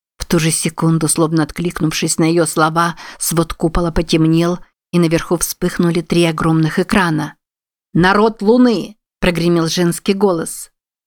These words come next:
«Следующий ролик обязателен к просмотру. Трансляция ведётся из Королевского дворца, где вот-вот начнётся церемония коронации».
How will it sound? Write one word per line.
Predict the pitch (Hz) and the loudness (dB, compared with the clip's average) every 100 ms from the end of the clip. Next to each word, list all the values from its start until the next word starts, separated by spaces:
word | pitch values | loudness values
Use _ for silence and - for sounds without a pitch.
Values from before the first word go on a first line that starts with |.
| - | -2
«Следующий | 202 214 202 202 - 196 | 2 4 4 0 2 2
ролик | 190 202 202 - | 4 2 0 -2
обязателен | 196 180 170 180 185 180 | -2 0 0 0 0 -2
к | 180 | -2
просмотру. | - 196 233 208 180 156 147 - _ _ - | -2 0 2 2 0 -4 -6 -10 _ _ -2
Трансляция | 190 202 - 180 180 - 180 | 2 2 2 0 0 0 0
ведётся | 175 165 180 - 180 | 2 2 0 2 -2
из | - | 0
Королевского | 175 175 190 - 170 175 | 0 0 -2 -2 -2 0
дворца, | 170 180 - 190 175 202 _ - | 0 -2 -2 -2 -2 -2 _ -10
где | 180 180 | -2 0
вот-вот | 185 185 170 185 | 0 0 0 0
начнётся | 190 180 190 175 180 202 | 0 -2 0 0 0 -2
церемония | 175 185 180 175 175 170 | 0 2 2 2 0 0
коронации». | 196 202 208 190 - - 156 202 | 0 0 2 0 -2 -8 -6 -8